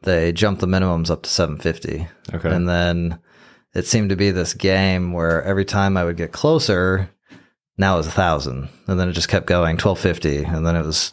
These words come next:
Speaker 1: finally the fifteen hundred hour rule and everything. And so I ended up leaving in flight in twenty twelve.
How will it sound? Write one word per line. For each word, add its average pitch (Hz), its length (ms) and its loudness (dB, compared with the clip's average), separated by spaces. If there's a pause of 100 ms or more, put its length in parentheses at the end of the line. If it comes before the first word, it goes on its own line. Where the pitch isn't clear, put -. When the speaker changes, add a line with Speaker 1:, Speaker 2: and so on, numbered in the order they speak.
Speaker 1:
finally 82 440 0
the 73 80 -4
fifteen 82 300 -4
hundred 82 180 0
hour 76 220 2
rule 76 160 -2
and 76 80 -4
everything. 76 520 -4 (680)
And 90 180 0
so 87 540 0 (800)
I 110 100 0
ended 104 180 4
up 98 160 0
leaving 98 920 2
in 98 220 2
flight 92 500 2
in 90 320 -2
twenty 90 1000 0 (120)
twelve. 127 1000 0